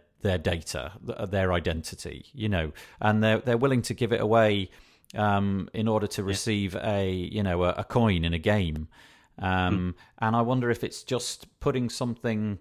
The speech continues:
Speaker 1: in place for the future to protect us should, should things go wrong. Because sure enough, it's true, more and more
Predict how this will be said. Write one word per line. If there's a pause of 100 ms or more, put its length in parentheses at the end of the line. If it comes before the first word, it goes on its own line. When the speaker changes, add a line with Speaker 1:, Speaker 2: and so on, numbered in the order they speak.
(380)
Speaker 1:
in
place (220)
for
the
future
to
protect
us
should,
should
things
go
wrong.
Because (160)
sure
enough,
it's
true,
more
and
more